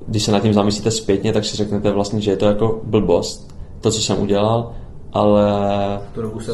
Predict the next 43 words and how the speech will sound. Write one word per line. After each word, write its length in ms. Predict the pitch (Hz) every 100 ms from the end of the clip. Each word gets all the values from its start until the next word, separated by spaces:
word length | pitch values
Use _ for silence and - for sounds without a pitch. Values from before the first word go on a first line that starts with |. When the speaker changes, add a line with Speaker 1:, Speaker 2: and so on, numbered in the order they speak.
| 110
Speaker 1:
ale 140 | 117
v 60 | 117
tu 100 | 120
dobu 240 | 117 123
prostě, 420 | 123 120 131 123 117 - - - -
když 200 | 120 120
je 60 | 117
člověk 280 | 127 120
tak 140 | 123 120
zoufalý 420 | 120 117 127 123
a 100 | -
tak 140 | 120
strašně 380 | 117 123 120 123
moc 240 | 117 117 -
chce 140 | 113
být 140 | 117
zdravý, 500 | 113 113 107 110 117 113
tak 240 | 117 - - - -
jako 200 | 113 120
uděláte 380 | 120 110 107 -
cokoliv 400 | 117 120 117 95
a 40 |
dáte 240 | 98 98
do 100 | 104
sebe 280 | 107 107 196
jako 840 | 190 - 98 98 - 82 - - -
jakýkoliv 440 | 110 117 104 87 87
prostředky. 520 | - - - - -
Speaker 2:
Já 100 | 110
na 60 | 107
to 120 | 113
navážu, 580 | 107 107 107 117 110 110
eh, 360 | 107 107 104
jak 100 | 107 107
jste 100 | 110
to 100 | 113
zvládal 500 | 117 113 120 120 113
psychicky, 600 | - 127 147 - 120 98
když 160 | 104
se 120 | - 101
vám 380 | 101 101 101 -
ta 100 | 110
zranění 560 | 107 104 107 107 107